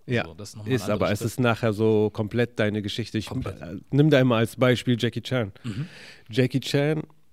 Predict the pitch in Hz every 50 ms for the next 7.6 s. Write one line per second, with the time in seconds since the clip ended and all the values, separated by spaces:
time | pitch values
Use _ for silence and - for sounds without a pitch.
0 | - - - - - - _ _ _ 127 127 120 120 - - - 117 - - -
1 | 123 135 143 143 - - 123 120 123 131 143 151 156 151 - - - - - -
2 | - 110 110 104 101 110 120 113 - - - - - 123 131 - 131 117 113 110
3 | - 131 135 139 123 113 127 135 143 - - - 113 110 110 - - - - -
4 | - 127 123 127 135 123 135 143 143 139 139 117 110 107 123 120 110 - 117 113
5 | 120 113 113 107 - - 135 135 139 147 151 147 139 - - - - - 117 113
6 | 113 113 123 127 - 139 - - - 135 127 123 113 120 120 139 147 139 - 120
7 | 104 - - - 139 139 143 160 165 - - -